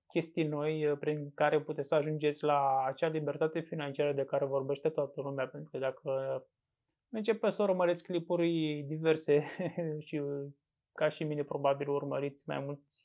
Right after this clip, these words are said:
youtuberi și așa mai departe, uh, din acest domeniu,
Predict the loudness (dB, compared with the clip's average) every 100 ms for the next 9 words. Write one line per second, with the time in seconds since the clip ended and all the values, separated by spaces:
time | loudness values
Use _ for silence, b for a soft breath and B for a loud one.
0 | -8 -6 -4 -4 -6 -4 0 0 -2 -6
1 | -10 -6 -4 -2 -4 -2 -6 -6 _ _
2 | _ _ _ -8 -2 0 0 0 0 -4
3 | -6 -2 0 2 2 2 0 -2